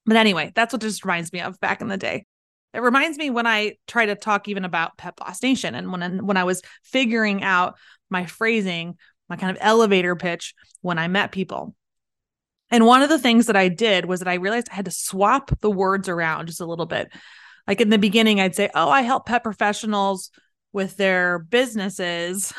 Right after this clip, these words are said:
<laughs> You'd think that's pretty obvious, right? "I help pet professionals with their businesses." But when you're talking to somebody who does not work in the industry, the minute they hear the word pet, they think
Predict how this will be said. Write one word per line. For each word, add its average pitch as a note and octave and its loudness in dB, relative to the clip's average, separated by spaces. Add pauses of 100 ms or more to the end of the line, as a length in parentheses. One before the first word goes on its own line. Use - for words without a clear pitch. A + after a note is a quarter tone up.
(160)
<laughs> - -20
You'd A#3 2
think C4 2
that's A#3 0
pretty G3+ 0
obvious, E3+ -2
right? F#3 -4 (280)
"I F#3 -12
help G3+ -2
pet A#3 -2
professionals F#3 -4
with F#3+ -8
their F3 -4
businesses." G3 0 (460)
But A#3 0
when B3 2
you're A#3+ 0
talking D4 0
to C#4 -4
somebody G#3 -2
who F#3+ -4
does G#3+ 0
not A3 0
work F#3+ -4
in G3+ -10
the F#3 -8
industry, F3 -4 (320)
the A#3+ 6
minute C4+ 6
they B3+ 2
hear A3+ 0
the G#3+ 0
word G3 0
pet, D#3 -4 (580)
they G3+ 0
think F3+ -4